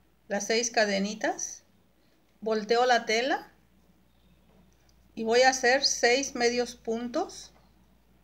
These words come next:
aquí en las seis cadenitas. Son tres, cuatro, cinco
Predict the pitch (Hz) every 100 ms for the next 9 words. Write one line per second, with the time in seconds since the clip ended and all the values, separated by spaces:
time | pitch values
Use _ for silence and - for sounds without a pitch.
0 | _ _ _ _ _ _ _ 214 202 226
1 | 233 240 214 202 208 - 185 147 123 -
2 | - - - - 202 196 190 202 233 320
3 | 330 - - - _ _ _ _ _ _
4 | _ _ _ _ _ _ _ _ 220 226
5 | 233 233 285 359 - _ _ _ _ _
6 | _ - - _ _ _ _ _ _ _
7 | _ - 220 226 240 240 311 -